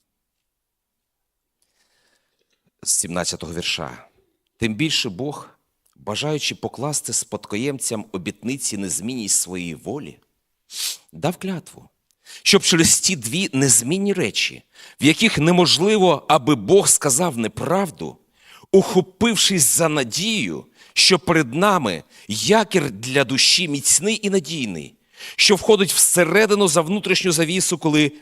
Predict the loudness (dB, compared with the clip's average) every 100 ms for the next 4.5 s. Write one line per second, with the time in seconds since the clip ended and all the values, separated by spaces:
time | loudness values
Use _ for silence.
0 | _ -4 -4 -6 -8 -8 0 2 2 0
1 | -2 -8 _ _ _ -2 2 2 2 2
2 | 0 0 -2 0 0 0 -2 -4 -4 -4
3 | -6 -10 _ _ _ 0 2 2 2 0
4 | -2 -2 -4 -4 -6